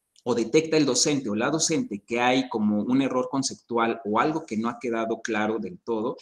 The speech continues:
se regresa, entonces ahí ya genera con los modelos que presenté anteriormente, pues bueno, da un ajuste a este proceso de construcción de los aprendizajes. Este programita ayuda mucho, sobre todo en la parte virtual.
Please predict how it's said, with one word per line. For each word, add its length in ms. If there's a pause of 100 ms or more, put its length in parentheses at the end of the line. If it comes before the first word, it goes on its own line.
(220)
se 220
regresa, 520
entonces 500
ahí 200
ya 200
genera 560
con 180
los 200
modelos 460
que 120
presenté 480
anteriormente, 920
pues 180
bueno, 300
da 120
un 180
ajuste 600 (340)
a 180
este 320
proceso 560
de 140
construcción 560
de 80
los 200
aprendizajes. 800 (300)
Este 240
programita 720
ayuda 380
mucho, 260
sobre 240
todo 240
en 80
la 140
parte 340
virtual. 560